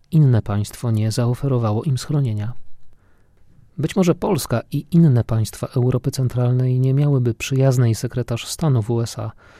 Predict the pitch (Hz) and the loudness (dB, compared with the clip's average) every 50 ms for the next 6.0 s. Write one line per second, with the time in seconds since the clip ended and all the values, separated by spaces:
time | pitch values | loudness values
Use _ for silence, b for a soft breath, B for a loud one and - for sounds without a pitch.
0 | B B B B B - - - 135 117 117 113 - - - 131 127 131 123 127 | B B B B B -14 -4 -2 0 2 2 0 -2 -2 -2 0 2 2 2 2
1 | 127 135 139 143 - _ - - - 143 - - 139 127 - - 131 - - 135 | 0 -2 -4 -6 -10 _ -10 -4 -4 -4 -2 -2 -4 -4 -2 -2 -4 -2 0 0
2 | 127 117 - 139 131 120 117 - - - 143 - - - - 127 117 117 113 113 | 0 2 2 2 2 2 -2 -2 -2 -2 -2 -2 -4 -4 -2 0 0 0 -2 -4
3 | - - - 156 113 117 120 120 127 117 - - 107 98 113 113 - - - 117 | -6 -8 -8 -2 2 2 4 4 4 2 0 -2 -4 -4 -4 -6 -6 -6 -8 -6
4 | - - 120 113 113 113 113 113 110 107 113 - 120 113 113 120 117 120 117 123 | -4 -4 -4 -2 -2 -2 -2 -2 0 -2 -2 -4 -4 -4 -4 -2 0 0 0 -2
5 | 123 - - 113 113 127 131 127 131 135 151 156 139 113 98 - 104 101 101 104 | -2 -4 -4 -4 -2 -2 -2 -2 0 0 0 0 0 0 -2 -4 -4 -4 -4 -6